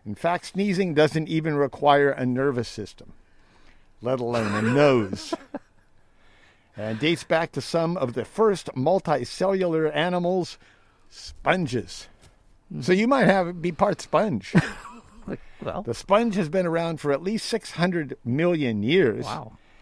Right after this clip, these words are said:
Speaker 1: As filter feeders, sponges play a crucial role in their aquatic ecosystems, drawing in water filled with organic matter, processing it, and releasing it as waste that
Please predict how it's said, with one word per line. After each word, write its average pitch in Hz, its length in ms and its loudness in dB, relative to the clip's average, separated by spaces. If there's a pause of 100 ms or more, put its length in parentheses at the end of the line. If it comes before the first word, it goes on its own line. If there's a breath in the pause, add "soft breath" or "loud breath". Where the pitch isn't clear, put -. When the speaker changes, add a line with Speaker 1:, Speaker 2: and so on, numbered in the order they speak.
(180)
Speaker 1:
As 117 240 -2
filter 190 640 0
feeders, 127 640 -2 (280 soft breath)
sponges 151 600 -2
play 156 320 0
a 151 100 -2
crucial 151 520 -2
role 117 340 -2
in 127 280 -2
their 127 300 -2 (100)
aquatic 151 720 2
ecosystems, 123 1080 -6
drawing 170 480 0
in 165 340 -4
water 180 400 4
filled 196 320 2
with 165 180 -2
organic 160 580 0
matter, 151 400 2 (300 soft breath)
processing 196 640 2
it, 165 220 0
and 151 200 2
releasing 143 480 0
it 123 160 0
as 117 240 0
waste 127 420 -2
that 127 140 0